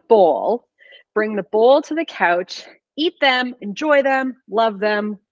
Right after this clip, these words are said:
whatever you gotta do. And then sometimes the act of having to go back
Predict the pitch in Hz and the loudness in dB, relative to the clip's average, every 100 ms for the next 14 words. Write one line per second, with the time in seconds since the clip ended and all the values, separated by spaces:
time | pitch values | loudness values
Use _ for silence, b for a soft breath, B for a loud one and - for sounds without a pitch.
0 | _ - 185 208 208 208 202 185 185 180 | _ -14 -8 -2 0 0 -2 0 0 0
1 | 180 b b b b b b b _ 220 | -4 b b b b b b b _ 0
2 | 233 254 254 254 - - 262 339 370 359 | 2 2 0 -2 -10 -4 0 0 -2 -4
3 | 403 415 415 392 233 247 - 170 214 294 | -6 -6 -8 -8 -6 -6 0 0 2 -2
4 | - 220 - - 202 220 262 269 269 220 | 0 -2 0 0 0 2 0 0 -2 -2
5 | 226 185 170 185 240 | -4 -4 -4 -2 -4